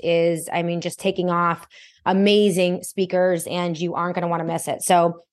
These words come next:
A F H A dot health. Let's get to some of the headlines before we get to Jeffrey Tucker's amazing piece in the Epoch Times, which is one of my favorite papers, by the way.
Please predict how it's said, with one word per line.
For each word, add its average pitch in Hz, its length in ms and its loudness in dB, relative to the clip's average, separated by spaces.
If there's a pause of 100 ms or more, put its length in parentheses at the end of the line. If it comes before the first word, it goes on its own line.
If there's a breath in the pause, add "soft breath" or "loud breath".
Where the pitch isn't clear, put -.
(140)
A 233 140 4
F 226 180 2
H 196 240 0
A 180 180 2
dot 156 320 -6 (380)
health. 170 340 2
Let's 180 160 0
get 202 160 0
to 196 80 -6
some 202 160 -2
of 185 60 0
the 180 80 2
headlines 202 500 2
before 180 260 -4
we 175 120 -2
get 180 260 0
to 175 100 -14
Jeffrey 175 320 0
Tucker's 175 440 0
amazing 190 500 2
piece 202 300 -2
in 175 80 -4
the 175 80 -4
Epoch - 240 -8
Times, 175 360 -2 (360 loud breath)
which 190 180 2
is 185 140 2
one 185 140 4
of 175 60 4
my 170 120 6
favorite 170 320 2
papers, 156 340 -2
by 151 160 -6
the 151 100 -4
way. 165 300 -2